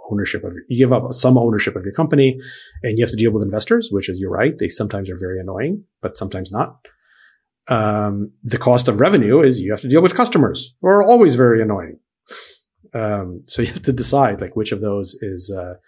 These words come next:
you know, which of those is better. But honestly, usually you don't have a choice, right? I have not met many businesses other than those that have been started by, you know,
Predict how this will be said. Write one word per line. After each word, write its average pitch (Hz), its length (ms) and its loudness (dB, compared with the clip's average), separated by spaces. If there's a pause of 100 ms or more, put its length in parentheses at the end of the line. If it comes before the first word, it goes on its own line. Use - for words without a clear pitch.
(320)
you 127 100 -2
know, 113 60 -2
which 123 140 4
of 135 60 6
those 117 160 2
is 101 80 -4
better. 165 240 2
But 113 240 -4
honestly, 143 560 2
usually 135 520 4
you 113 120 2
don't 175 100 4
have 190 100 0
a 175 40 0
choice, - 440 -4
right? 120 180 -4 (800)
I 139 180 4
have 160 260 0
not 196 220 2
met 156 200 0
many 139 220 4
businesses - 680 -2 (400)
other 127 240 4
than 117 160 0
those 117 180 2
that 117 80 -2
have 110 80 -4
been 107 100 -6
started 107 360 -4
by, 95 160 -6
you 104 100 -6
know, 95 200 -10